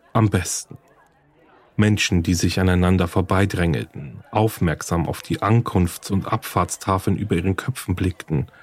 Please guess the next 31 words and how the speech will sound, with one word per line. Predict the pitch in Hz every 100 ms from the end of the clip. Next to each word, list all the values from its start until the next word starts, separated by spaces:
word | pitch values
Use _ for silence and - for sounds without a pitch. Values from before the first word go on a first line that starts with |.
| _
stehen | - - 120 127 98
blieben | 82 78 78 82 -
und | 120
mit | 123 -
schnellen | - 127 113
Schritten | 92 - 127 127 90
zu | -
ihren | 101 95
Gleisen | 92 107 110 95 87
liefen. | - - - - _ _ _ _ _ _ _
Sie | - 139
wuselten | 143 147 117 107
herum | 104 107 104 98 90
wie | 95
Ameisen, | 98 101 87 80 - - - _ _
scheinbar | - - 139 131 135
chaotisch | 131 131 131 120 - 131 - - -
und | 117 110
ohne | 120 110 98
Ordnung. | - 107 98 87 82 90 _ _ _ _ -
Doch | 104 98 - -
wenn | 101
man | 98 95
genau | 95 107 160
hinschaute, | 110 90 - - - - - - _ _
immer | 110 120 143 156
zielstrebig | - - 104 - - 101 101 101 - _ _
auf | 98 -
ihr | 107
Ziel | - - 90
zu. | - - -